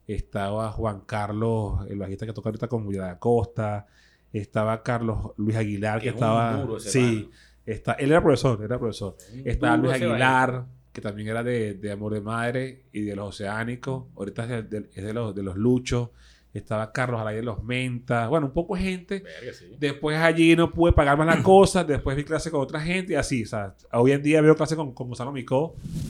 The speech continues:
Speaker 1: todavía, que Gonzalo Micó lo, lo quiero mucho. Me di cuenta de que toda la vida había estudiado mal la guitarra hasta que llegué a él. <laughs> Entonces,
Speaker 2: <laughs>
Speaker 1: debo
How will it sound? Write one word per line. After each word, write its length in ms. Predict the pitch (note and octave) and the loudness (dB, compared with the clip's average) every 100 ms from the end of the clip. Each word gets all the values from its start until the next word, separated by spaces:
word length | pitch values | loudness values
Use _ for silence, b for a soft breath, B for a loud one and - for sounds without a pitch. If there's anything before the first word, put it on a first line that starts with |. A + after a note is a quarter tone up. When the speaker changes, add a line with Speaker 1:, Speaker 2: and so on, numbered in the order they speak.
| - - | -10 -6
Speaker 1:
todavía, 440 | A2+ G#2+ A#2+ D3 | -2 0 2 0
que 120 | C#3+ | -2
Gonzalo 240 | A2 G#2 A#2+ | -4 -4 -6
Micó 160 | B2+ | -4
lo, 120 | A#2+ - | -4 -2
lo 100 | B2 | -4
quiero 180 | C3+ | -6
mucho. 300 | B2+ C3 - | -4 -4 -2
Me 100 | C#3 | -2
di 120 | A#2 A#2 | -2 4
cuenta 340 | D3 C#3+ D#3+ | 4 6 4
de 80 | D3+ | 4
que 140 | B2+ | 2
toda 240 | A2+ B2+ D3 | 4 6 8
la 100 | C3+ | 8
vida 640 | B2+ C#3+ D3+ C#3 A2 - _ _ b b b - | 8 6 6 4 0 -6 _ _ b b b -8
había 220 | A2+ A#2+ | -2 0
estudiado 340 | C3 D3 C3 | 0 2 2
mal 140 | B2 C3+ | 2 0
la 80 | C#3+ | -2
guitarra 480 | B2 B2+ A#2+ A#2+ | 0 4 4 4
hasta 140 | C#3 B2+ | 0 -2
que 100 | A#2+ | -2
llegué 220 | A2 A2 | -2 0
a 100 | A#2 | 0
él. 320 | A#2+ C#3+ D3+ _ _ | 0 -2 -6 _ _
<laughs> 160 | - | 0
Entonces, 560 | F3+ D3+ D3+ C#3+ F3+ E3+ - - | 4 4 6 6 6 2 0 -4
Speaker 2:
<laughs> 240 | - F#3+ B2+ | -4 -8 2
Speaker 1:
debo 220 | D#3+ E3 | 8 12